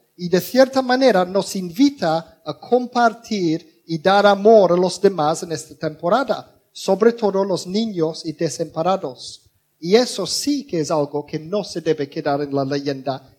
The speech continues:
Este sí que es algo que debemos, debemos traerlo a la realidad. Sabéis que los O N Gs en las Navidades son cuando hacen más trabajo para los pobres, y eso es porque la gente en la cultura se vuelven más generosos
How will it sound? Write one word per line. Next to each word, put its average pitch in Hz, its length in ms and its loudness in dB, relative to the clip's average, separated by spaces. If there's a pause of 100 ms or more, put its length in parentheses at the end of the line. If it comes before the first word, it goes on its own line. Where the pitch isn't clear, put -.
Este 233 400 2
sí 196 260 -8
que 180 120 -4
es 151 100 -6
algo 147 640 -4
que 170 140 -2
debemos, 160 580 0
debemos 175 540 0
traerlo 175 680 2 (240)
a 220 120 0
la 202 100 4
realidad. 170 840 2 (180)
Sabéis 226 580 4
que 240 100 -2
los 214 300 0
O 240 140 6
N 269 220 2
Gs 202 600 0
en 196 260 -6
las 180 240 -2
Navidades 180 920 -6 (260)
son 175 400 -4
cuando 196 420 0
hacen 185 320 -4
más 185 300 -6
trabajo 190 500 -2
para 151 160 -8
los 156 200 -8
pobres, 156 520 -2
y 165 60 0
eso 190 200 -4
es 220 60 -10
porque 233 300 -4
la 196 140 0
gente 240 580 -6
en 175 80 -10
la 190 100 -2
cultura 196 560 -12
se - 180 -10
vuelven 180 460 0
más 185 220 -4
generosos 220 800 -8